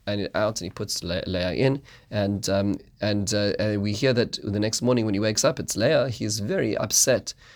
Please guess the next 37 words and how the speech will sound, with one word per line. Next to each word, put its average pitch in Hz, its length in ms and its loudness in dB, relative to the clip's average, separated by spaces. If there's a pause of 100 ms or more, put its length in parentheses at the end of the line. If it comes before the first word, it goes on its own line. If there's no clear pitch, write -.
(120)
"Ma 123 200 8
zos 135 300 4
asisa 143 400 0
li 120 120 0
haloich 113 340 2
bi 107 80 0
Rachel 120 380 4
avalti, 123 440 2
avalti 117 560 2
imro-, 110 280 -4
imach. 101 400 -2 (500)
V'lama 110 420 4
remisani, 135 520 2
how 117 80 2
could 123 160 -2
you 127 60 0
do 151 120 0
this? 127 120 -2
How 110 100 0
could 107 80 -8
you 120 100 0
switch 131 360 -2
this?" 98 260 -4
Uh, 101 200 -2
uh, - 40 0
Yaakov 98 440 0 (140)
asks - 400 0
Lavan. 87 380 -2 (500)
Lavan 117 300 6
says, 117 240 2
"Lo 156 120 8
yasa 151 400 6
ken 110 220 -2
bimkomenu." 101 460 -2
That's 143 200 2
not 151 120 -2
the 110 120 -4